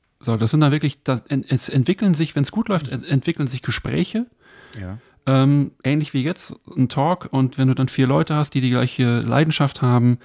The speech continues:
Speaker 2: Ja.
Speaker 1: dann ist es zeitlos. Ne? Dann kriegst du keine Grenzen. Irgendwann so, ja, wollen wir mal langsam anfangen.
Speaker 2: Ja.
Speaker 1: Ähm, und dann unterteile ich meine Workshops in Pflicht und Kür, genau das.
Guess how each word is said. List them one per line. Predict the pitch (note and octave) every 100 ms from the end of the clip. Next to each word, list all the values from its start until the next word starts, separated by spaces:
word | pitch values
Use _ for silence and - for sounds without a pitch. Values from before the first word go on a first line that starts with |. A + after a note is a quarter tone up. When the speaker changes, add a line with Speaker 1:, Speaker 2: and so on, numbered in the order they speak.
| -
Speaker 2:
Ja. | F2+ G#2 -
Speaker 1:
dann | - A2+ A#2
ist | - A#2
es | G#2+
zeitlos. | - G#2+ G#2+ G2 F#2 - - A#2
Ne? | C3+
Dann | B2+
kriegst | - C#3+
du |
keine | B2 A2 G#2
Grenzen. | G2+ G2 G#2+
Irgendwann | B2+ B2 A#2 A#2
so, | G#2+ -
ja, | G#2 A2+
wollen | G#2 A#2+
wir |
mal | A#2
langsam | A2+ A#2 G#2+
anfangen. | B2+ - C#3+ D#3+ - -
Speaker 2:
Ja. | A2 F2 A#2+ - B2 B2
Speaker 1:
Ähm, | C3+ C3+
und | B2+ A#2+
dann | C3
unterteile | C#3+ C3+ C#3+ C#3+
ich | C#3 - A#2
meine | A#2+ B2+ B2+ B2+
Workshops | B2 C3 - C3 B2+
in | - A#2+
Pflicht | - A2+ -
und | C3
Kür, | - A#2
genau | G2+ G#2 A2+
das. | A2+ G2+ -